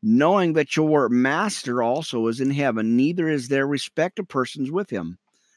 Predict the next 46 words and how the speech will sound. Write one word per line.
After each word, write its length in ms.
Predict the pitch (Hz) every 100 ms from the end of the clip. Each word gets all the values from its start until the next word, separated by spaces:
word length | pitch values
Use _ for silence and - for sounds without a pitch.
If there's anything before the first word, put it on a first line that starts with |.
| _ -
Finally, 300 | 165 202 240
my 140 | 214
brethren, 380 | 160 131 120 135
be 100 | 165
strong 480 | 165 - 196 240 294
in 80 | 208
Yahuwah 440 | 123 107 110 117
and 80 | 139
in 100 | 139
the 60 | 131
power 420 | - 113 127 135
of 60 |
his 160 | 139 139
might. 440 | 165 247 190 - -
Here 140 | 101
we 120 | 107
go. 300 | 113 165 123 - _ _ _ - _
"Put 140 | - 233
on 80 | 208
the 80 |
whole 180 | 160 165
armor 280 | 151 147 135
of, 100 | 127 135 _
uh, 320 | 139 127 120 110
armor 400 | 117 170 196 127
of 200 | 123 120
Yah," 500 | 117 127 151 117 127
or 360 | 131 120 110 - 98
"God." 500 | 95 131 95 95 143 - _ _ _ _ _ _ -
Uh, 440 | 104 98 95 104 -
let 80 | 120
me 140 | 120
write 180 | 117 117
my 140 | 110
notes 300 | 107 110 104
down 220 | - 107 107
again 320 | 92 101 113
to 60 |
make 160 | 107 104
sure 220 | - 113
that 160 | 101 98
I 80 | 92
got 280 | 101 101 -
that 200 | 104 -
sitting 320 | - 107 101
there. 240 | 101 151